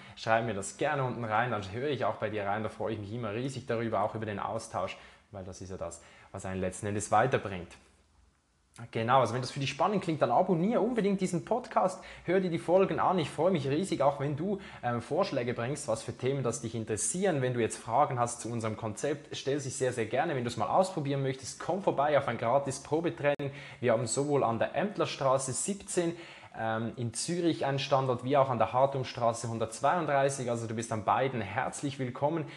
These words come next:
das Ganze mal gratis auszuprobieren. Wir haben im Moment auch noch eine Aktion, wo du sogar drei, ähm, zwei bis drei Monate zusätzlich gewinnen kannst und aber sowieso einen Monat gratis dazu geschenkt bekommst auf ein Jahres- oder sechs Monats Abo.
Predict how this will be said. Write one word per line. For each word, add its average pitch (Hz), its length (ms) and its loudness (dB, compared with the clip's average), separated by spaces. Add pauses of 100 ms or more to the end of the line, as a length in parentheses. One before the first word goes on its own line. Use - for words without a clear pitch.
(140)
das - 160 -8
Ganze 131 280 -4
mal 120 120 -4
gratis 127 420 -2
auszuprobieren. 139 800 -2
Wir 113 120 4
haben 113 120 2
im 107 80 -2
Moment 107 280 -4
auch 107 140 0
noch 107 160 -6
eine 101 120 -2
Aktion, 139 520 -4
wo 127 60 0
du 120 140 -2
sogar 120 300 -2
drei, 127 420 0 (380)
ähm, 110 220 -4
zwei 127 260 0
bis 131 160 -4
drei 123 140 0
Monate 123 380 -2
zusätzlich 170 960 -2
gewinnen 190 460 0
kannst 160 420 -4 (1040)
und 147 180 2
aber 120 160 6
sowieso 120 460 0
einen 104 260 -2
Monat 101 320 -4
gratis 95 300 -4
dazu 131 260 -6
geschenkt 117 300 -2
bekommst 104 440 -8
auf 101 140 -6
ein 92 160 -6
Jahres- 101 400 0
oder 117 180 -4
sechs - 380 -8
Monats - 340 -12
Abo. - 300 -12